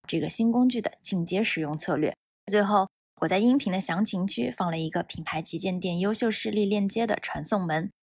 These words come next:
给大家做一个参考。大家可以看一下优秀的品牌是如何利用品牌旗舰店来传达品牌故事和帮助业务的。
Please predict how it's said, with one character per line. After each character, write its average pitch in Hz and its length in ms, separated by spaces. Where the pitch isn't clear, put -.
给 160 100
大 156 140
家 170 160
做 180 140
一 160 80
个 160 100
参 233 200
考。 - 160
大 247 120
家 262 100
可 262 100
以 226 100
看 196 220
一 175 40
下 190 240
优 240 180
秀 311 160
的 226 120
品 - 180
牌 - 300
是 - 160
如 170 200
何 220 200
利 196 140
用 175 140
品 170 160
牌 160 200
旗 - 140
舰 185 200
店 180 220
来 165 160
传 156 260
达 165 180
品 160 180
牌 156 180
故 180 160
事 - 240
和 - 160
帮 175 220
助 190 160
业 202 160
务 170 160
的。 156 160